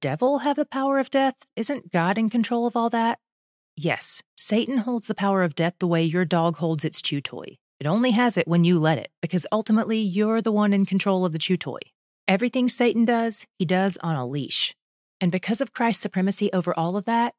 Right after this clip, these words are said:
you and I have been set free from the fear of death. Chapter three says the Father appointed the Son to this role, and the Son fulfilled that role perfectly. And part of that role is the building of God's house,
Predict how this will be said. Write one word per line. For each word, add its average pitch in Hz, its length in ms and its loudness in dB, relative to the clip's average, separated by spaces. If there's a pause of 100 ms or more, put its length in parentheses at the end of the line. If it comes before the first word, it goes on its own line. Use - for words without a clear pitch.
(140)
you 220 320 0
and 226 160 -2
I 208 220 0
have 175 140 -6
been 185 200 0
set - 320 -2
free 185 240 0
from 180 220 0
the 175 60 0
fear 185 240 -2
of 160 160 -6
death. 170 300 -6 (640)
Chapter 277 320 -4
three 226 260 -4
says 196 220 -4
the 175 180 -6
Father 208 320 0
appointed 190 380 -2
the 165 80 -2
Son 165 260 -2
to - 80 -12
this - 180 -4
role, 135 360 -4 (240)
and 165 80 2
the 165 80 -2
Son 208 320 2
fulfilled 202 480 -2
that 214 200 0
role 190 220 2
perfectly. 175 680 -6 (440)
And 180 160 2
part 277 180 0
of 285 80 0
that 190 160 0
role 156 280 -2
is 170 160 -4
the 165 100 -4
building 196 500 -2
of 165 100 -6
God's 156 300 -4
house, - 480 -6